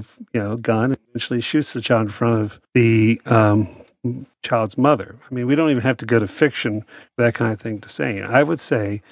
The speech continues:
with, um, the agnostic brother that one child dying that way is too much for the glory of God.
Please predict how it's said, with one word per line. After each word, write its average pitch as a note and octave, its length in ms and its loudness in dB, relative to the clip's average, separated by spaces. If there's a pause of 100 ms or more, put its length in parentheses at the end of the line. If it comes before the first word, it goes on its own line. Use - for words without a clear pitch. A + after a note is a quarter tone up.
(280)
with, C3+ 440 2 (200)
um, G2+ 500 2 (320)
the A2 140 -2
agnostic G2+ 560 -6
brother G#2 440 -2 (160)
that A2+ 320 4 (340)
one C#3+ 340 4
child A2 380 2
dying A2 260 -2
that G#2 180 -4
way G2+ 220 -2
is G2 120 -6
too B2+ 160 2
much G2 360 -4 (260)
for - 80 -20
the A#2 80 -8
glory G#2 300 -6
of G2 100 -14
God. - 320 -6